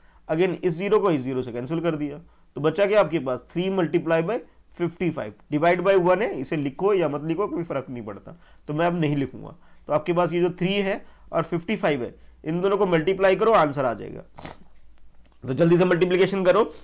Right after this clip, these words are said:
ठीक है, और, अ, मुझे भी बताओ भाई आंसर क्या है, यानी कि फिफ्टी फ़ाइव को थ्री से मल्टीप्लाई करके आंसर बताओ, आंसर क्या आ रहा है,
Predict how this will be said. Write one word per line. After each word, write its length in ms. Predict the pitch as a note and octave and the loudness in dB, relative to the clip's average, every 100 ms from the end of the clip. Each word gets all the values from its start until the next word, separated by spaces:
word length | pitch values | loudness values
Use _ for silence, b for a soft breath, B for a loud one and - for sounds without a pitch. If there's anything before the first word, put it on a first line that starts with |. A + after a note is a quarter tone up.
| B - - | B -14 -4
ठीक 100 | G#3+ | 2
है, 60 | C4 | 6
और, 260 | F3+ E3+ | 6 8
अ, 280 | E3+ E3+ E3+ | 8 8 6
मुझे 240 | E3+ F3 | 6 6
भी 80 | F#3+ | 6
बताओ 280 | F3+ E3+ F3 | 6 6 6
भाई 120 | F#3 | 6
आंसर 300 | F#3 E3+ F3 | 4 2 -2
क्या 180 | D#3 D#3 | -2 -2
है, 100 | F#3 | -2
यानी 180 | D#3 D#3 | -2 0
कि 120 | E3+ | -2
फिफ्टी 340 | E3 D#3+ G3 | -2 -6 -4
फ़ाइव 240 | F#3+ F3 E3+ | 0 2 2
को 180 | G#3 G3+ | -2 -2
थ्री 200 | E3+ E3+ | -2 -2
से 100 | F3 | -2
मल्टीप्लाई 440 | D#3 E3 D#3 D3+ | -2 -2 0 0
करके 220 | D#3 E3 G#3+ b b b | 0 -4 -10 b b b
आंसर 240 | D#3 E3 F#3+ | -2 0 2
बताओ, 260 | D#3+ F#3 | 4 4
आंसर 280 | G3+ E3 E3 | 4 2 -2
क्या 180 | C3+ A#2 | -2 -4
आ 20 | |
रहा 100 | |
है, 80 | G2+ | -4